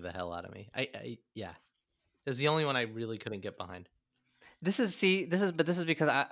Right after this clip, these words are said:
Speaker 2: remember, I'm the one who dragged you into Junji Ito, and you were like, "Thanks,
Speaker 1: <laughs>
Speaker 2: Ryan, for that shit." This is kind of the most Junji Ito-ish of,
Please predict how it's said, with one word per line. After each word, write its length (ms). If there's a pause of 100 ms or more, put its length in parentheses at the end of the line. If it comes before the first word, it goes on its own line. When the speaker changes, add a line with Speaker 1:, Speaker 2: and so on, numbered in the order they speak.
Speaker 2:
remember, 400
I'm 140
the 80
one 100
who 60
dragged 340
you 80
into 180
Junji 420
Ito, 520 (140)
and 340
you 80
were 120
like, 260
"Thanks, 260
Speaker 1:
<laughs> 20
Speaker 2:
Ryan, 340
for 100
that 220
shit." 340 (140)
This 140
is 100
kind 180
of 60
the 100
most 260
Junji 460
Ito-ish 720
of, 240